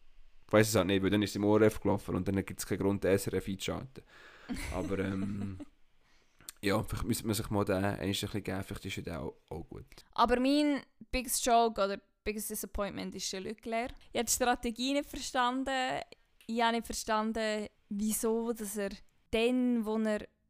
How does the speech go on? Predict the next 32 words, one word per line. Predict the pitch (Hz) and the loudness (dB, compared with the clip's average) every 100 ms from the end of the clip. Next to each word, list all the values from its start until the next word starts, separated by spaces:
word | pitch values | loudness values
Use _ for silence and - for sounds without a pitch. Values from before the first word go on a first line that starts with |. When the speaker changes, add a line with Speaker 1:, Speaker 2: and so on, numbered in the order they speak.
| _ _ _ _ | _ _ _ _
Speaker 2:
das | - - | -12 -2
zweite | 226 226 | -2 0
Mal | 233 220 | 0 0
an | 208 | 0
der | |
Box | - 214 - - | -4 -8 -8 -8
ist, | 208 202 - - _ 226 | -6 -4 -6 -8 _ -4
so | - 226 | 0 0
weit | 226 220 - | 0 -4 -4
zurückgekehrt | 226 214 - 233 214 - | -4 -4 -4 -4 -4 -2
ist | 202 196 - - | -4 -2 -6 -6
und | 208 208 202 208 | -4 -2 0 2
nicht | 214 208 - | 2 2 0
wieder | 208 208 202 | -2 0 0
hat | 196 185 - | 0 -2 -2
können | 180 175 180 | -6 -6 -8
vorfahren. | 180 190 262 302 311 349 403 - _ - | -6 -4 -4 -4 -2 -4 -6 -14 _ -6
Er | |
hat | 208 | -4
das | - 220 | -2 0
Rennen | 214 220 | 2 2
auf | 202 - | -2 -6
Platz | 196 185 - - | -6 -6 -6 -6
sechzehn | 220 - - - 254 | -6 -2 -2 -2 -6
beendet. | - - 214 262 311 359 - - _ _ | -6 -6 -4 -4 -6 -10 -16 -20 _ _
Das | 220 220 226 | -6 -4 -4
ist | 214 - | -4 -2
nicht | 214 220 233 _ _ - | 2 2 0 _ _ -6
das, | - 185 196 214 | 2 4 2 0
was | 208 196 | -4 0
er | 180 165 175 - | 0 0 -4 -2
kann. | 156 185 | -2 -2